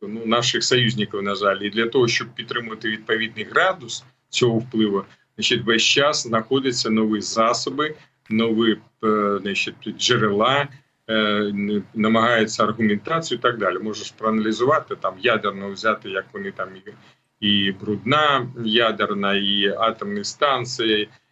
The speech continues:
і тактична зброя, ну, і так далі. І,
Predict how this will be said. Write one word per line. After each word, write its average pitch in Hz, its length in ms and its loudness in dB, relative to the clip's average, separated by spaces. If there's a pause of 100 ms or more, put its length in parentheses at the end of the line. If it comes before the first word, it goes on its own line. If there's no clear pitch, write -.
(120)
і 107 80 -6
тактична 113 720 -2
зброя, 110 400 2
ну, 139 120 -2
і 143 100 -2
так 123 180 0
далі. 101 380 -2 (160)
І, 101 500 -2